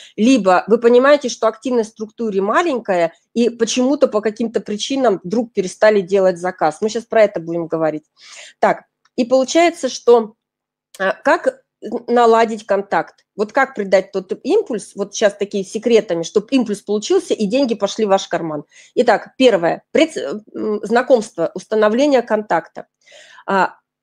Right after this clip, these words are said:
установление контакта — очень <laughs> важный аспект, потому что, кстати, первый слив называется конверсии. Вы теряете сорок процентов конверсии, когда вы, э, у вас зарегистрировались, а вы сразу со знакомством.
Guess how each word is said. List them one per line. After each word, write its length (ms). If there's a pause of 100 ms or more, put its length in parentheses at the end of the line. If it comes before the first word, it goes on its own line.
(220)
установление 760
контакта — 720 (800)
очень 520
<laughs> 100
важный 500
аспект, 540
потому 320
что, 320 (600)
кстати, 380
первый 640
слив 520
называется 640
конверсии. 680
Вы 140
теряете 440
сорок 360
процентов 560
конверсии, 720 (220)
когда 400
вы, 240
э, 340 (220)
у 80
вас 180
зарегистрировались, 960 (220)
а 100
вы 140
сразу 320
со 160
знакомством. 720